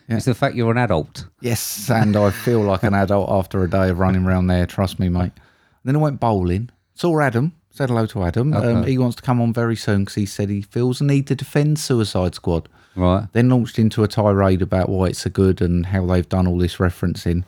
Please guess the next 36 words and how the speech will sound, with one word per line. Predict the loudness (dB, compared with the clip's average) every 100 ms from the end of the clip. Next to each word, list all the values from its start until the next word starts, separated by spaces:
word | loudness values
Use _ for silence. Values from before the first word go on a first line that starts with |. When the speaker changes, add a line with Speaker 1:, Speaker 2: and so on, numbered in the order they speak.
| -10 -6
Speaker 2:
Right. | -2 0 -2
Speaker 1:
And | -4
I | -4
said, | -2 -2
"You | 0
better | 0 -2
come | 0 0
on | 2
and | 0
tell | 0 -2 -2
some | -2
other | 0 -2
people | -2 0 0 -2 -4
'cause | -2 -4 -4 -18 -14 -8 -2
<laughs> | -2 -2 -4 0
over | 0 2
my | 2 2
head." | 0 -2 -10 -20 _ -6
But | -2
he's | -2
very | 2 0
passionate. | 0 -2 -4 0 0 0
It |
was | 0 -2
a |
good | -2 -2
film. | 0 2 0 -2
Speaker 2:
Okay. | -4 0 0
Speaker 1:
Very | 2 0
passionate. | -2 -4 -2 -2
So | 2 2
Speaker 2:
Right. | 0 -4 _ _ _ -20 -6
Speaker 1:
I'm | -2 0
sure | 2 2 2
he's | 0
right. | -2 -4